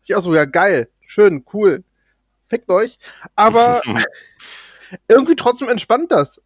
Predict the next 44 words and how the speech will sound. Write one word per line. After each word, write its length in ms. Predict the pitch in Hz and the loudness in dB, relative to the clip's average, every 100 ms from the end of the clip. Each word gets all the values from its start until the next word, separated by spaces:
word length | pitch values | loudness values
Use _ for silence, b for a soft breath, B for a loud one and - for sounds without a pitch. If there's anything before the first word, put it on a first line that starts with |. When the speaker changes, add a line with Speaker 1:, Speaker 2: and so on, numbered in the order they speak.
| - | -8
Speaker 1:
Ey, 120 | 214 | -6
du 80 | 254 | -2
kannst 240 | 254 254 | -2 -2
einfach 180 | 226 226 | 0 0
auch 280 | 190 180 - | 0 -2 -6
Menschen 340 | 175 196 214 | -6 -6 -8
überfahren 640 | 175 170 - 170 165 165 156 | -4 -2 0 0 0 -2 -4
oder 300 | 135 135 - _ | -4 -4 -6 _
über- 640 | 139 139 139 139 139 160 - _ - | -20 -18 -14 -8 -6 -6 -8 _ -2
Speaker 2:
Was? 300 | 135 - - 202 175 _ | -2 -2 -8 -20 -20 _
Speaker 1:
Ja, 160 | 208 214 | 0 2
ja, 140 | 180 | 2
du 80 | 185 | 0
kannst 240 | 202 190 | -6 -8
da 60 | 208 | -8
ganz, 180 | 208 208 | -8 -8
ganz 160 | 185 | -8
viel 120 | 180 | -10
Quatsch 280 | - 170 - | -6 -8 -6
machen. 240 | 156 135 - B B B 170 | -12 -14 -18 B B B -8
Und 100 | 190 | 0
du 60 | 220 | 0
darfst 160 | 196 214 | 2 0
dafür, 440 | 247 233 226 277 b b _ | -2 -2 -2 -2 b b _
und 180 | 180 180 | -4 -2
so, 100 | 160 | -2
das 240 | 139 220 269 | -2 -4 -4
ist 100 | 262 | -8
das 120 | - | -8
Perfide, 520 | - 180 - 226 226 180 | -6 -8 -8 -14 -8 -6
meine 220 | 131 123 | -6 -6
Freunde. 460 | - 127 120 113 _ _ _ _ _ _ _ _ _ _ | -8 -8 -8 -14 _ _ _ _ _ _ _ _ _ _
Dafür 260 | 185 180 196 | -4 -2 -4
gibt's 280 | 180 - - | -6 -10 -8
Trophies. 480 | 175 220 - 143 - | -2 -2 -4 -12 -12
Du, 80 | 143 | -14
es 120 | - | -8
gibt 200 | 208 - | -10 -4
Trophies 420 | 220 277 262 202 | -2 -2 -6 -8
dafür, 440 | 170 - 180 190 214 b - | -8 -10 -6 -6 -6 b -14
dass 160 | 175 | -10
du 60 | 175 | -6
Menschen 340 | 214 262 - 220 | -6 -6 -12 -6
überfährst 640 | 220 202 226 226 208 | -4 -4 -2 -2 -2